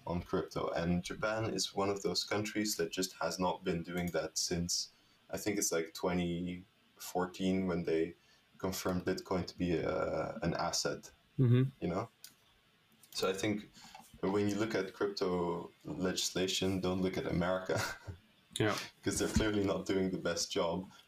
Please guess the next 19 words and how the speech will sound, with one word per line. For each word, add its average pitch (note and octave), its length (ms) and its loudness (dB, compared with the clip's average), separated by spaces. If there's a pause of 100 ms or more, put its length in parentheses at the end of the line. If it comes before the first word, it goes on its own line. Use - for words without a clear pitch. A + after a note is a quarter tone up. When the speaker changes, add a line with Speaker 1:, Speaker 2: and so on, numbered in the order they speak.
Speaker 1:
But G#2+ 120 0
look A2+ 120 0
at G#2 60 0
a G2+ 100 0
country F#2 280 0
like F2+ 180 0
Japan, F#2 480 -2
because F#2+ 380 -2
it's, - 480 -2
it's - 320 0
very, F#2 560 2 (200)
very G2+ 200 2
interesting. G#2 480 -2 (400)
And G2 260 0 (160)
most A2+ 460 0
interesting F#2+ 640 -2
is F#2 140 0
that - 240 0
they F#2 420 2